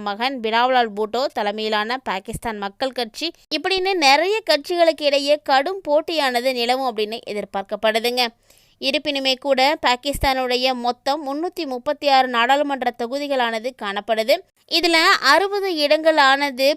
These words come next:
பெண்களுக்காகவும் பத்து இடங்கள் சிறுபான்மை மக்களுக்காகவும் ஒதுக்கப்பட்டு இருக்குது. மீதி இருக்கக்கூடிய இருநூத்தி அறுபத்தி ஆறு தொகுதிகளுக்கும் நேரடியாக மக்கள் மூலம் உறுப்பினர்கள் வந்து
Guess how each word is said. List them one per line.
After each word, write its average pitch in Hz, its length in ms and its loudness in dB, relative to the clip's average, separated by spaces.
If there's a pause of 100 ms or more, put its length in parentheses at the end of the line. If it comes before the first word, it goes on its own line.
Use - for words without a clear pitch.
பெண்களுக்காகவும் 262 1080 0 (500)
பத்து 302 280 0 (120)
இடங்கள் 294 440 0
சிறுபான்மை 339 480 0 (100)
மக்களுக்காகவும் 247 840 -2
ஒதுக்கப்பட்டு 233 540 -6
இருக்குது. 220 340 0 (420)
மீதி 392 400 -2
இருக்கக்கூடிய 294 420 -4 (100)
இருநூத்தி 320 400 -2
அறுபத்தி 285 340 0
ஆறு 254 180 0
தொகுதிகளுக்கும் 269 760 -4
நேரடியாக 294 640 0
மக்கள் 269 480 -4
மூலம் 254 240 -2
உறுப்பினர்கள் 262 580 -4
வந்து 233 140 -6